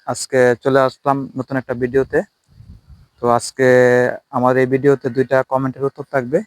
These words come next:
আর আমি আসছি আজকে মরিশাসের আধুনিক কৃষি। অনেকে আমাকে কমেন্ট করেন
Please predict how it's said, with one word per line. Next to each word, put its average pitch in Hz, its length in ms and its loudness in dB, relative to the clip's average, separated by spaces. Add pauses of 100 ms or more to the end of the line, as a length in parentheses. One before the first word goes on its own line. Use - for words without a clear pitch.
(920)
আর 117 440 2
আমি 127 240 -2
আসছি 131 260 0
আজকে 131 260 0 (400)
মরিশাসের 143 500 0
আধুনিক 143 440 2
কৃষি। - 320 -12 (920)
অনেকে 139 300 2
আমাকে 143 260 2
কমেন্ট 147 340 0
করেন 160 220 0